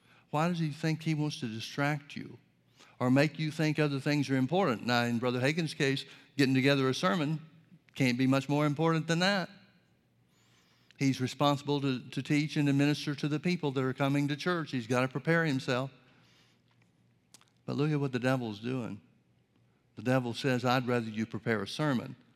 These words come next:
than build yourself up in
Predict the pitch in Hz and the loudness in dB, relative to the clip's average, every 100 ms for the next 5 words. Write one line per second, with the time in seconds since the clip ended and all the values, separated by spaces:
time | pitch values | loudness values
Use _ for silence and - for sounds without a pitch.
0 | _ _ _ _ _ _ _ _ _ _ | _ _ _ _ _ _ _ _ _ _
1 | _ _ _ - 110 104 120 104 104 - | _ _ _ -8 -4 -2 -2 -4 -8 -6
2 | 104 101 104 - 98 98 | -6 -4 -6 -6 -10 -10